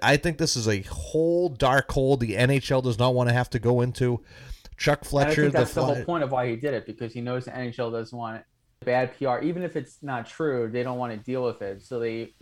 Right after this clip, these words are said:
Speaker 2: quickly called him to try, like, "Well, what would make you happy? How, how would you like things to change? What programs do you want?" They shut him up.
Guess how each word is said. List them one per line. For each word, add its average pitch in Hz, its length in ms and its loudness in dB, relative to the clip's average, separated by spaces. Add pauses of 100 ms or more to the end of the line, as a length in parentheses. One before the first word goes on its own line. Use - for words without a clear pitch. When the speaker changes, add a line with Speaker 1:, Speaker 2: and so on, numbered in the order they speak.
Speaker 2:
quickly 175 360 0
called 147 380 -2
him 110 340 -8 (260)
to 117 60 -4
try, 123 280 -2
like, 113 180 -4
"Well, 131 380 0 (180)
what 208 160 0
would 208 120 -4
make 185 220 -6
you 160 100 0
happy? 131 520 -6
How, 160 280 -6 (120)
how 185 420 -10
would 160 240 -4
you 151 80 -4
like 143 220 -4
things 143 220 -8
to 127 60 -12
change? 123 520 -8
What 175 200 -2
programs 147 500 -4
do 127 60 -4
you 123 40 -4
want?" 120 200 -6 (180)
They 127 100 0
shut 135 280 -4
him 113 180 -8
up. - 180 -6